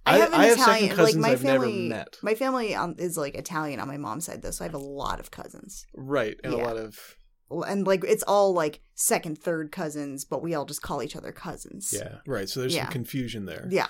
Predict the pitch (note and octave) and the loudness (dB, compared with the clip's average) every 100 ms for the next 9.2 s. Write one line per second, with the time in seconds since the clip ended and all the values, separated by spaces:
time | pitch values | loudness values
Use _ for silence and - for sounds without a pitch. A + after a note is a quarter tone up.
0 | - F#3+ G3 F#3 E3+ F3 E3+ C#3 - D3 | -4 -2 0 0 -2 -4 -6 -8 -8 -10
1 | D#3 D#3+ - F#3+ E3+ E3 E3 C#3+ C#3 D3+ | -10 -10 -8 -6 -6 -6 -10 -8 -8 -10
2 | _ - A#2 A2+ A#2 - E3+ E3+ D#3 C#3+ | _ -16 -6 -4 -4 -4 -2 0 0 -2
3 | C3 F2+ A#2 F2 E2+ - - D#3 - - | -4 -6 -6 -8 -10 -12 -10 -10 -10 -14
4 | E3+ - D#3 B2 A#2 A#2 B2+ E2 - C#3+ | -16 -2 0 0 -2 -8 -8 -6 -4 2
5 | D#3 D#3+ - - - B2+ A2 - - _ | 6 4 2 -8 -6 -6 -8 -16 -20 _
6 | _ - C#3 F3 F#3+ - G#3+ D3 C3 - | _ -8 0 2 2 4 2 2 -2 -4
7 | D3 B2 A2 F#2+ - G#2 F#2+ G2 A#2 A2+ | -4 -2 -4 -4 -6 -6 -4 -4 -8 -8
8 | A2 C3 A#2+ A2+ G#2+ B2 A2+ F#2+ F2 - | -8 -6 -6 -8 -10 -6 -4 -4 -6 -14
9 | - - | -18 -20